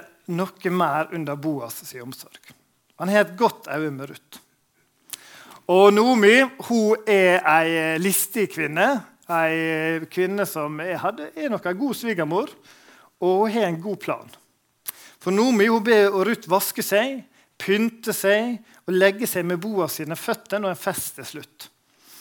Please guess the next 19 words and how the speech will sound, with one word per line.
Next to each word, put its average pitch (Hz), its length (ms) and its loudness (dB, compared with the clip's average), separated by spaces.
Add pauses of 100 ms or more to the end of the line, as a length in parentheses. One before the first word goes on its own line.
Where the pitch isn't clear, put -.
(300)
Og 180 100 0
Ruth, 254 400 0
hun 208 320 0
gjør 196 200 4
som 160 260 -8
Naomi 160 320 -4
sier. - 260 -16
Hun 127 120 -16
pynter 208 320 -4
seg, 202 200 -2
ordner 185 280 -4
seg, 233 200 -6 (560)
og 175 80 -4
midt 247 280 -2
på 202 120 0
natta 226 420 -2 (460)
så - 160 -10
merker 196 440 -4
Boas 185 580 -6